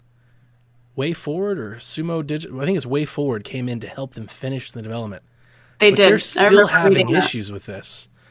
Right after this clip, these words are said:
Speaker 2: Yeah, I
Speaker 1: It, it
Speaker 2: remember
Speaker 1: just,
Speaker 2: reading
Speaker 1: it
Speaker 2: about that.
Speaker 1: looks, like, chunky and not,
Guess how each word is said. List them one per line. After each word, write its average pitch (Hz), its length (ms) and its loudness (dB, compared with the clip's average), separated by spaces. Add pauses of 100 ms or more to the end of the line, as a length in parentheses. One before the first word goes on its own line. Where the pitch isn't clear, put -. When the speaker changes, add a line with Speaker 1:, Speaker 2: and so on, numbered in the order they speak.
(100)
Speaker 2:
Yeah, - 40 -6
I - 20 -12
Speaker 1:
It, - 40 -14
it - 360 -12
Speaker 2:
remember - 240 -2
Speaker 1:
just, - 60 0 (120)
Speaker 2:
reading - 80 -2
Speaker 1:
it - 100 -2
Speaker 2:
about 160 100 -4
that. 180 80 0
Speaker 1:
looks, - 440 -2 (1160)
like, - 260 -16 (840)
chunky 185 500 -4
and 139 100 -4
not, 147 200 -8